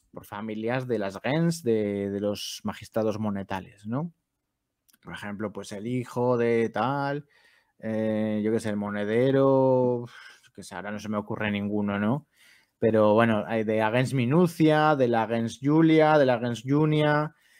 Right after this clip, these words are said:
¿vale? Había muchos, muchos mone-, mo-, magistrados monetales que luego más adelante, mu-, algunos de estos serían cónsules, o serían pretores, o serían, ¿vale? Lo que pasa es que en estos momentos, pues, sabemos que esta magistratura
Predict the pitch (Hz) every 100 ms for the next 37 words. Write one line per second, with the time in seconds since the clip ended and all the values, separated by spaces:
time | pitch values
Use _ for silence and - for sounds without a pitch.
0 | _ - 123 131 120 131 131 135 131 131
1 | 127 120 120 120 117 110 - 143 131 117
2 | 120 110 101 101 117 117 113 113 120 117
3 | - 110 107 110 104 113 143 - 113 110
4 | 113 117 120 120 120 135 143 131 147 190
5 | - _ _ _ - 123 131 131 117 127
6 | 131 127 131 165 190 160 113 107 208 226
7 | - 139 165 185 - _ _ _ - 123
8 | 120 120 123 127 123 120 120 117 117 113
9 | 113 113 107 - 110 101 208 185 175 170
10 | 131 123 117 123 120 117 117 107 113 120
11 | 165 226 _ - - 110 110 117 113 117
12 | 120 117 117 135 160 147 - _ _ _
13 | _ - 110 110 120 - 123 113 - 113
14 | - 127 120 113 117 117 117 123 117 120
15 | 113 147 147 151